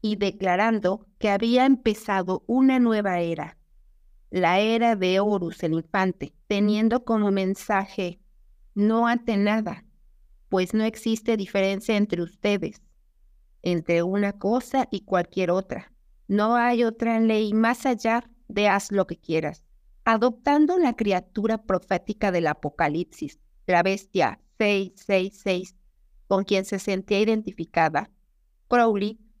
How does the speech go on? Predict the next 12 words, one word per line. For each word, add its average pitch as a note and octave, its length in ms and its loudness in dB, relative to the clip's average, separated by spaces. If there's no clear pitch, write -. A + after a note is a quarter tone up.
formó A#3 520 2
un D#4 160 0
círculo A#3+ 560 0
de G3 120 0
discípulos F3 800 -6
que A3 160 2
conservan D4 540 0
sus B3 240 -4
enseñanzas G3+ 880 0
hasta E3 240 -6
nuestros D#3 460 -2
días, D3 400 -6